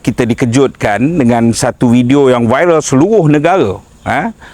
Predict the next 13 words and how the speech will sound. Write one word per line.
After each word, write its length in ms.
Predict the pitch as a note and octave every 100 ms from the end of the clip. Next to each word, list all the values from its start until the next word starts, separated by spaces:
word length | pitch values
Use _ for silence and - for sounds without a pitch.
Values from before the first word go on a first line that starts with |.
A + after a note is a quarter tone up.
| -
Berkenaan 560 | F#2 A#2 B2+ C#3 D3+ A#2
dengan, 560 | A2+ B2 B2 A#2+ A2+
uh, 640 | - G#2+ G#2 G#2 G2+ G2+ G2 - - - - - - _ _ _ _ _ _ _ -
pengawal 240 | B2 A#2+
kuasa, 480 | G2+ A#2 - C3 F3+ G3+ _ _ - _ _ -
M 160 | A2
P 80 | G#2+
P 160 | G#2 A#2
D, 100 | A2 C3 F#3+ - - _ -
eh? 240 | A#2 C3 - - - - _
Uh, 640 | G#2+ G#2+ G#2 G#2 G#2 G#2+ F#2+ - - _ _ - _ -
konfront, 640 | D3+ D#3 C3 - E3+ A#2+ G2+
eh? 240 | B2+ E3